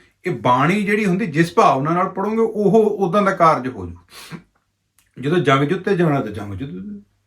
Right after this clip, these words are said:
ਜਦੋਂ ਵੈਸੇ ਆਪਣੇ ਆਦੀਆਂ ਵਿਆਦੀਆਂ ਉਪਾਧੀਆਂ ਦਾ ਨਾਸ਼ ਕਰਨ ਦੇ ਲਈ ਪੜ੍ਹਨੀ ਹੈ ਤੇ ਉਦੋਂ ਉਦਾਂ। ਫਿਰ ਨਾ ਜੂਨੀ ਆਇਆ ਜਿਨੇ ਹੈਗਾ ਆ, ਮਹਾਰਾਜ ਕਹਿੰਦੇ ਪੜ੍ਹੋ। ਜਿਹੜਾ ਗਾਊਗਾ ਕਹਿੰਦੇ ਜੂਨ 'ਚ ਨਹੀਂ ਆਊਗਾ।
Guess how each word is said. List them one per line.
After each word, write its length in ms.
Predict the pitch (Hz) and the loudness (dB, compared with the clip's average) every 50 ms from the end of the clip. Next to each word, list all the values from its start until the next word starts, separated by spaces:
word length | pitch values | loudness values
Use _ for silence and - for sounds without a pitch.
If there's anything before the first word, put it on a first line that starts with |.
| _ _ _ _ _ _ _ _ _ _ _ _ - | _ _ _ _ _ _ _ _ _ _ _ _ -6
ਜਦੋਂ 240 | 120 165 170 131 110 | -2 -2 0 0 2
ਵੈਸੇ 540 | 117 117 120 123 160 180 196 180 175 - - _ _ _ _ _ _ _ _ _ - | 2 2 2 4 4 4 4 2 0 -4 -12 _ _ _ _ _ _ _ _ _ -6
ਆਪਣੇ 320 | 127 127 - 160 165 160 - | -4 -4 0 0 0 0 0
ਆਦੀਆਂ 500 | - 151 160 151 156 185 190 190 185 175 | 2 0 0 0 0 -6 -6 -4 -4 -4
ਵਿਆਦੀਆਂ 520 | 135 107 110 123 143 151 156 180 185 185 180 | -4 -4 -2 0 0 0 0 -2 -2 0 0
ਉਪਾਧੀਆਂ 500 | 165 143 143 160 175 175 208 202 202 190 | -2 0 2 0 0 0 0 -4 -4 -2
ਦਾ 100 | 180 170 | 0 2
ਨਾਸ਼ 280 | 160 156 156 160 - | 4 4 4 4 2
ਕਰਨ 240 | - 165 156 160 165 | 0 -2 -2 0 0
ਦੇ 100 | 160 160 | -2 -2
ਲਈ 80 | 156 156 | -4 -2
ਪੜ੍ਹਨੀ 460 | 147 156 156 160 170 175 175 165 156 | 0 0 0 0 0 -2 -4 -4 -4
ਹੈ 80 | 135 113 | -6 -6
ਤੇ 140 | - - | -6 -8
ਉਦੋਂ 300 | 110 101 101 98 95 95 | -8 -8 -8 -10 -10 -10
ਉਦਾਂ। 320 | 95 107 147 147 170 240 - - _ _ _ _ _ _ _ _ _ _ _ _ _ _ _ _ _ _ | -8 -6 -6 -6 -6 -6 -12 -20 _ _ _ _ _ _ _ _ _ _ _ _ _ _ _ _ _ _
ਫਿਰ 200 | - 151 175 180 | -2 0 0 0
ਨਾ 140 | 165 151 156 | 2 0 -2
ਜੂਨੀ 300 | 156 165 170 170 175 175 | 0 0 0 0 0 2
ਆਇਆ 240 | 175 175 175 175 175 | 4 6 6 6 6
ਜਿਨੇ 260 | 165 175 175 175 175 | 4 0 -2 -2 -2
ਹੈਗਾ 340 | 180 180 175 185 185 185 185 | -2 -2 -2 -2 -2 -2 -2
ਆ, 40 | 180 | -2
ਮਹਾਰਾਜ 360 | 165 147 147 151 156 160 160 | -2 -2 0 0 0 -2 -4
ਕਹਿੰਦੇ 220 | 160 180 180 180 | -4 -6 -6 -8
ਪੜ੍ਹੋ। 460 | 175 - 175 190 208 208 214 - _ _ _ _ _ _ _ _ _ _ _ _ _ _ _ _ _ _ _ _ _ _ _ _ _ 113 | -6 -4 -2 -2 -2 -4 -8 -12 _ _ _ _ _ _ _ _ _ _ _ _ _ _ _ _ _ _ _ _ _ _ _ _ _ -6
ਜਿਹੜਾ 220 | 117 151 190 190 | -2 0 2 2
ਗਾਊਗਾ 380 | 185 160 156 160 165 175 180 175 | 4 4 4 4 4 2 -2 -4
ਕਹਿੰਦੇ 200 | 185 185 180 131 | -4 -4 -4 -4
ਜੂਨ 260 | 123 131 143 160 160 | -2 0 0 0 0
'ਚ 80 | - | -2
ਨਹੀਂ 160 | 147 131 123 110 | -2 -2 -2 -2
ਆਊਗਾ। 400 | 104 - 104 98 95 87 82 | -4 -6 -8 -12 -12 -14 -16